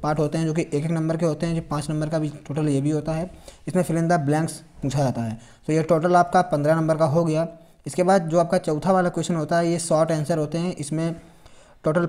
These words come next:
पाँच क्वेश्चन दिए जाते हैं जिसमें कि आपको चार करने होते हैं, जो आपका बीस नंबर का क्वेश्चन होता है, per question पाँच नंबर का होता है। इसके बाद बात कर लेते हैं जो आपका लास्ट क्वेश्चन होता है पाँचवा, ये आपका लॉन्ग आंसर होता है। इसमें भी आपके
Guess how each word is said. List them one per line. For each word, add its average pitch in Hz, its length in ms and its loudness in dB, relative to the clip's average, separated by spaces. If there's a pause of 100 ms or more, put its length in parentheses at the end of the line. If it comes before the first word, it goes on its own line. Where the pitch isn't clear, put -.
पाँच 160 220 0
क्वेश्चन 175 280 0
दिए 160 180 2
जाते 175 200 2
हैं 185 80 2
जिसमें 175 260 0
कि 175 100 -2
आपको 170 240 0
चार 151 320 0
करने 147 300 0
होते 131 260 -2
हैं, 127 100 2
जो 151 140 2
आपका 170 180 0
बीस 147 320 -2
नंबर 151 180 -2
का 170 120 -4
क्वेश्चन 143 320 -4
होता 127 180 -4
है, 123 160 -6
per 156 240 0
question 165 340 -2
पाँच 143 220 -4
नंबर 139 200 -2
का 180 120 -4
होता 123 280 -4
है। 107 200 -4 (520)
इसके 156 160 0
बाद 175 80 4
बात 165 200 2
कर 175 100 2
लेते 170 220 2
हैं 180 160 -2 (880)
जो 151 100 4
आपका 160 260 6
लास्ट 151 280 4
क्वेश्चन 175 200 -2
होता 175 160 2
है 175 120 0
पाँचवा, 165 400 -2 (240)
ये 147 160 2
आपका 165 200 4
लॉन्ग 151 260 2
आंसर 165 240 0
होता 147 200 0
है। 131 60 0
इसमें 160 260 -2
भी 156 100 0
आपके 170 320 -2